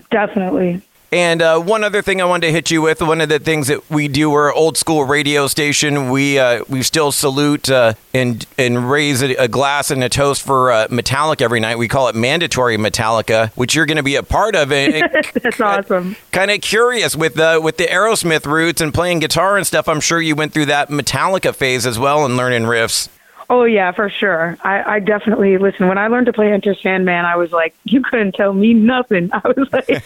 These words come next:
Speaker 2: <laughs>
Speaker 1: I was, uh, super excited when I learned that. And then, uh, I did, I had Guitar Hero Metallica too. <laughs> So I did have a little Metallica phase, for sure.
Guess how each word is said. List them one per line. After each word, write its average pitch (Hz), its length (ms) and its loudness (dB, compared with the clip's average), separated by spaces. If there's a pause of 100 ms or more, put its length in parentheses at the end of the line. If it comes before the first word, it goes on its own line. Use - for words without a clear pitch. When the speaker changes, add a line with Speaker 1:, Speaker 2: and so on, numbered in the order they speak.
Speaker 2:
<laughs> 151 100 -2 (520)
Speaker 1:
I 233 160 0
was, 226 200 2
uh, 196 340 2 (260)
super 240 260 2
excited 190 280 0
when 190 100 2
I 185 80 2
learned 185 260 2
that. 190 260 0
And 214 140 4
then, 220 100 2
uh, 202 200 0 (220)
I 233 120 0
did, 220 240 0
I 220 100 0
had 233 320 -4 (140)
Guitar 208 320 -2
Hero 185 260 2
Metallica 175 560 -2
too. 170 420 0 (160)
<laughs> - 360 -4
So 247 100 0
I 233 120 0
did 269 180 0
have 247 140 0
a 226 40 2
little 214 220 2
Metallica 185 520 -2
phase, 170 280 -2 (500)
for 208 140 0
sure. 165 380 -2